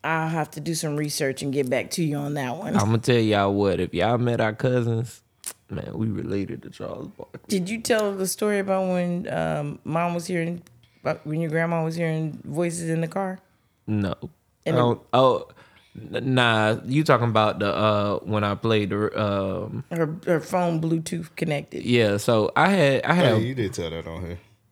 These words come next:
Speaker 2: Yeah, w-, w-, it was a while ago. Yeah, I did tell it.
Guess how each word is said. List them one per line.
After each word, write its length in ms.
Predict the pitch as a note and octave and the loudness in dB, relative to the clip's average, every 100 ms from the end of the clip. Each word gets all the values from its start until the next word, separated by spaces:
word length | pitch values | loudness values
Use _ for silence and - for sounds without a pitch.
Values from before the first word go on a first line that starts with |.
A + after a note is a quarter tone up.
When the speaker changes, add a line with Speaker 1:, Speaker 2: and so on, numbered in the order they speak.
| _ | _
Speaker 2:
Yeah, 400 | C3 B2+ G#2 G2+ | 0 2 2 2
w-, 400 | G#2 A2+ F#2 G#2+ F2 | 0 0 -2 -2 0
w-, 160 | C3 | 2
it 20 | |
was 180 | B2 A2 | 4 4
a 60 | G#2 | 2
while 440 | F#2 A2+ G#2 G2 | 2 2 2 0
ago. 260 | G2+ F#2+ G2+ | -2 -4 -2
Yeah, 400 | G#2 G2+ F#2+ G2 | 0 0 2 0
I 40 | |
did 300 | A2+ A2+ G#2 F2+ | 2 2 0 0
tell 200 | G2+ F#2+ | 0 0
it. 360 | E2 A2+ - | -2 -4 -6